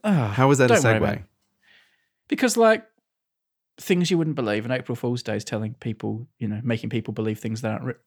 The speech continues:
Speaker 2: Oh,
Speaker 1: doesn't
Speaker 2: it's,
Speaker 1: matter.
Speaker 2: it's very clever. I'm sorry, Brady. It's very clever. That was a fantastic segue.
Speaker 1: Th-, thank you. Thank you. It's, it's going even better now.
Speaker 2: <laughs> Ten out of ten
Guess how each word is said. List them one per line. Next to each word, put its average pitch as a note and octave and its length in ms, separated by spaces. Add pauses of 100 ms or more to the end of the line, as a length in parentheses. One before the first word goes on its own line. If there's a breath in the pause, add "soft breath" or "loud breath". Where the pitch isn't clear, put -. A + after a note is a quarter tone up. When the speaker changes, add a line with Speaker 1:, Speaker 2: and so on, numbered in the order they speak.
(320 soft breath)
Speaker 2:
Oh, A2+ 60
Speaker 1:
doesn't E3 200
Speaker 2:
it's, - 20
Speaker 1:
matter. G#2 220
Speaker 2:
it's A#2 120
very G#2+ 220
clever. C2 300
I'm D2 140
sorry, - 240
Brady. - 320
It's A2 140
very F2+ 200
clever. - 320
That A#2 140
was G#2 180
a G2 40
fantastic F2 520
segue. - 380 (480)
Speaker 1:
Th-, G3+ 220
thank F3 200
you. G2+ 140 (160)
Thank C3 220
you. A2 180
It's, C#3+ 240
it's D#3+ 140
going F#3 240
even B2+ 180
better A2+ 240
now. A#2 160
Speaker 2:
<laughs> - 20
Ten E3 180
out C#3+ 100
of B2+ 120
ten G#2+ 320